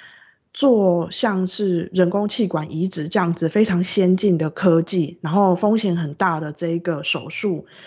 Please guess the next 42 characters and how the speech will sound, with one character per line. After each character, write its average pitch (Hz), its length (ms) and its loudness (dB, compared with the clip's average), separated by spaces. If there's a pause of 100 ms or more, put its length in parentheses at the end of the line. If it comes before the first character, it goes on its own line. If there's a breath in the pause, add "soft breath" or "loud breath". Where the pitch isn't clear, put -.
(260 loud breath)
其 202 240 -2
实 214 220 0
是 202 220 0
必 202 240 2
须 196 160 0
要 180 160 4
事 190 180 -2
先 175 240 0
经 170 180 0
过 175 160 2
评 147 300 -6
估 147 300 -4
的。 - 260 -8 (340 loud breath)
你 185 220 6
的 180 180 2
这 254 180 2
一 262 120 4
些 240 300 0
病 208 340 0
人 151 220 -4
接 220 200 2
受 202 380 2
移 180 160 2
植 180 200 -4
的 175 120 2
病 175 240 0
人， 151 180 -8
是 294 240 0
不 190 220 0
是 208 220 -2
真 180 360 2
的 143 340 -4
在 254 180 2
我 185 80 2
们 160 120 -2
目 196 280 0
前 151 340 -6
的 160 180 -6
医 190 140 0
学 175 240 0
上 165 240 -2
面 165 320 -2